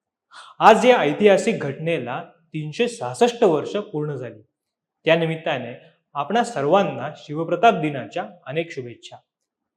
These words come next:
नमस्कार, मी ओमकार मोये, कॅमेरावर आहेत सेजल जाधव. छत्रपती शिवाजी महाराजांनी स्वराज्य स्थापनेची शपथ घेतल्यापासून स्वराज्याचा विस्तार करत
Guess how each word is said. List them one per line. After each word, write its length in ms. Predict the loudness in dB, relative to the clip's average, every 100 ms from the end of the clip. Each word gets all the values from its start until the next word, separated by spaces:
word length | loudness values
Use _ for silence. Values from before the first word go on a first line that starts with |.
| _ _ _
नमस्कार, 480 | -14 -12 -2 0 0 -6 -16
मी 100 | -10
ओमकार 420 | -8 -8 -4 -4 -2
मोये, 200 | -2 -4
कॅमेरावर 420 | -6 -8 -10 -10
आहेत 140 | -10
सेजल 460 | -12 -12 -12 -14 -6
जाधव. 320 | -4 -4 -6 -20 _ _ _ _ _ _ _ _ _ _ _ _ 0
छत्रपती 480 | 6 8 8 4
शिवाजी 440 | 0 4 6 6 2
महाराजांनी 720 | 2 2 4 2 0 -4 -8
स्वराज्य 500 | -8 -6 -6 0 0
स्थापनेची 640 | 0 -8 -6 -4 -4 -6 -10
शपथ 380 | -14 2 2 2 -4 -16 -16
घेतल्यापासून 800 | -14 2 2 4 2 -2 -10 -12 -20 _ _
स्वराज्याचा 680 | 4 8 8 8 4 4 -2
विस्तार 520 | -2 -8 -6 2 4
करत 440 | 2 -2 0 0